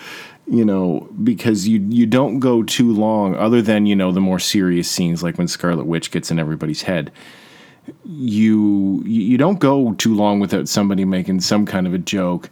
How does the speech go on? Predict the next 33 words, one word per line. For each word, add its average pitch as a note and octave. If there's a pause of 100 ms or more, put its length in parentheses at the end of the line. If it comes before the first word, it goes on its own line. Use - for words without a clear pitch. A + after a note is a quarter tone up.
(340)
you G#2
know, F2 (580)
until A#2
we C3
get A#2
to G#2
some G#2+
of G#2
the G2
more, G2
you G#2+
know, F#2+ (300)
I -
remember G#2
people G2+
were G2
so G#2
off-put F#2+
by F#2
the, F#2
uh, E2 (360)
by G#2
Captain G2+
America F#2+
in G2+
Endgame F#2
when F2+
he's F2+
like, F2+
"That B2
is G2
America's D#2+
ass." E2+